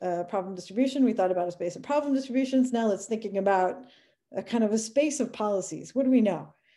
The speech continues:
And you, you know a bunch of these things. But what I'm interested in is thinking now, just for a minute, really about, in some sense, the engineering methodology, about how it is that we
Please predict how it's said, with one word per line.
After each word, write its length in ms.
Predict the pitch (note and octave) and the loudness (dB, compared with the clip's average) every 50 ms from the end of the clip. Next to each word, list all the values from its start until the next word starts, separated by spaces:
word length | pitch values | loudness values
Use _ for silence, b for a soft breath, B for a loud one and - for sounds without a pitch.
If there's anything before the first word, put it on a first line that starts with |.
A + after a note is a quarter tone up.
| _ _ | _ _
And 160 | - A#3+ B3+ | 8 10 10
you, 260 | C#4+ D#4+ F4+ F4+ D#4+ - - _ _ | 10 8 4 2 -2 -6 -12 _ _
you 160 | C4 C#4 C4+ | 2 4 6
know 400 | B3+ A3 G#3+ G#3+ G#3+ G#3+ G3+ - - | 6 6 6 4 2 0 -4 -6 -6
a 60 | G3+ | -6
bunch 200 | F#3 F3+ F3 - | -6 -6 -6 -6
of 40 | F3 | -8
these 160 | E3+ E3+ - | -8 -8 -6
things. 280 | G3 F#3+ A#3 B3+ B3+ B3+ B B B B B B B B B B B B B B B B _ _ _ _ _ _ _ _ _ _ _ _ - | -6 0 0 0 0 0 B B B B B B B B B B B B B B B B _ _ _ _ _ _ _ _ _ _ _ _ 0
But 280 | A3+ D4+ F4+ - - - - _ _ _ _ _ _ _ _ _ _ _ _ _ | 4 4 4 4 0 -10 -20 _ _ _ _ _ _ _ _ _ _ _ _ _
what 220 | - C4+ D4 G4 A4 | -4 0 2 2 2
I'm 220 | C5+ C#5 C#5 - - | 2 2 0 -2 -4
interested 520 | E4 F#4+ F4+ F#4 F4+ F4+ - - D4+ A#3 | -4 -2 0 0 0 -2 0 0 2 2
in 220 | G#3 G3+ G3+ G#3 | 4 4 2 2
is 240 | G#3 A3 A3+ - - | 2 0 0 -2 -6
thinking 460 | - - E4+ F4 F4 G#4 F#4+ D4+ C4 | -6 -6 -6 -4 -2 2 6 8 10
now, 280 | B3+ C4 C4 A#3+ G3+ G#3 | 10 10 8 6 2 2
just 280 | G#3+ A3+ A#3+ A#3 - - | 2 0 0 -2 -2 -2
for 120 | A3+ A3 | 0 2
a 40 | G#3+ | 4
minute, 360 | A#3+ D#4 F#4+ D#4 A3+ F#3+ - - | 4 2 4 4 0 0 0 2
really 320 | G#3+ A3+ A#3+ B3 B3 A3+ | 2 2 4 4 4 4
about, 520 | - G3 G#3+ A3+ A3 G#3 G#3 G#3 G3+ G3+ - - - _ _ _ _ _ _ _ _ _ _ _ _ _ _ _ _ _ _ _ _ _ _ _ _ _ _ _ _ _ _ _ _ _ _ _ _ | 2 2 2 2 2 4 4 4 2 2 0 -8 -20 _ _ _ _ _ _ _ _ _ _ _ _ _ _ _ _ _ _ _ _ _ _ _ _ _ _ _ _ _ _ _ _ _ _ _ _
in 120 | A3+ A#3 | -2 -2
some 240 | A3 - F4+ F4+ G#4+ | -2 -2 -4 -4 -4
sense, 280 | - - A#3+ A3 A3 - | 0 0 0 0 0 -2
the 160 | - - - | -4 -4 -2
engineering 440 | A#3+ D4+ D4+ E4 D4 C4+ B3 A#3 A3+ | -2 -2 0 2 4 4 4 4 4
methodology, 880 | A3 G#3 G#3+ - G#3 F3+ E3+ F3 E3 E3 F#3 G3 - B3+ - - - - | 2 0 0 -2 -4 -4 -4 -6 -4 -6 -6 -6 -8 -10 -14 -18 -14 -8
about 360 | - A3+ A#3 G#3+ G3 - - _ | -4 -2 -2 -2 -2 -6 -10 _
how 380 | - A3+ A3+ C4 D4 D4+ D#4+ E4+ | -16 -8 -6 -4 -4 -2 -2 -2
it 100 | E4+ C4+ | 0 2
is 460 | B3 G#3+ G3 G3 F#3+ F#3+ F#3 F#3+ F#3 | 2 2 2 2 0 -2 -4 -6 -4
that 400 | F#3 F#3 F#3 F#3+ F#3 F#3 - - | -4 -4 -4 -4 -4 -6 -4 -4
we 720 | G#3+ A#3+ A#3+ A3+ G3 F#3 F3 E3 F3+ G#3+ C4 B B B | -4 -2 -2 -2 -4 -2 -4 -4 -2 -2 -4 B B B